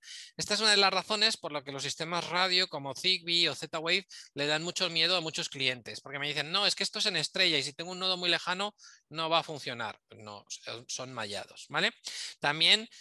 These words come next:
podemos considerar que, por ejemplo, las redes de ordenadores es una topología en estrella a nivel físico, porque en una red de ordenadores, en una lan, todos los ordenadores están conectados a un switch o nodo central.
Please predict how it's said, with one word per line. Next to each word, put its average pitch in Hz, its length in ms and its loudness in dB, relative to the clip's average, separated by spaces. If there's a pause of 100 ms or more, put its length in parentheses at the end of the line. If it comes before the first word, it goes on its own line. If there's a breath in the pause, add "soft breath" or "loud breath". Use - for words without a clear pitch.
(220 loud breath)
podemos 175 320 2
considerar 190 540 4
que, 196 100 0
por 160 120 0
ejemplo, 180 240 0
las 139 160 8
redes 160 240 4
de 170 80 4
ordenadores 170 600 4
es 160 120 -2
una 165 140 -4
topología 175 640 4
en 139 80 2
estrella 190 560 4 (100)
a 120 120 0
nivel 127 280 -6
físico, 190 600 0 (320 soft breath)
porque 196 480 4
en 135 160 -2
una 156 120 0
red 165 140 0
de 160 80 2
ordenadores, 165 480 2
en 143 60 -4
una 143 200 0
lan, 170 600 2
todos 185 360 2
los 180 140 -4
ordenadores 180 920 2
están 160 280 0
conectados 175 720 0
a 135 140 4
un 147 200 -2
switch - 500 0 (100)
o 120 160 -8
nodo 120 200 -8
central. - 380 -14